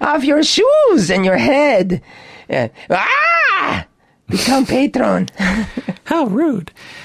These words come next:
Speaker 2: All right.
Speaker 1: How rude.
Speaker 2: Patron Sured from the Netherlands writes,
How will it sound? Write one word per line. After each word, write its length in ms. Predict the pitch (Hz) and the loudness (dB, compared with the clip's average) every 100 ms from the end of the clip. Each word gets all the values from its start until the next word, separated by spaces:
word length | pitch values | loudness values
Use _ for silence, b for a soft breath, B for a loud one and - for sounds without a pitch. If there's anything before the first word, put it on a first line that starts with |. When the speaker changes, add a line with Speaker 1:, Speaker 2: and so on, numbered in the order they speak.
| B B 220 185 | B B -8 -2
Speaker 2:
All 60 | 147 | 0
right. 140 | 143 | 2
Speaker 1:
How 320 | - 427 302 | 2 2 0
rude. 760 | 262 202 240 370 285 240 185 185 - - | -2 0 2 4 4 2 0 -4 -8 -4
Speaker 2:
Patron 680 | 147 165 - 156 135 120 113 | -2 -2 -2 0 0 -2 -2
Sured 680 | - - 170 165 110 107 104 | -4 -2 0 2 2 0 0
from 200 | 123 110 | -2 0
the 80 | |
Netherlands 680 | 107 123 135 107 90 90 92 | 0 0 0 0 0 -2 -2
writes, 440 | 98 90 85 - | -2 -2 -4 -8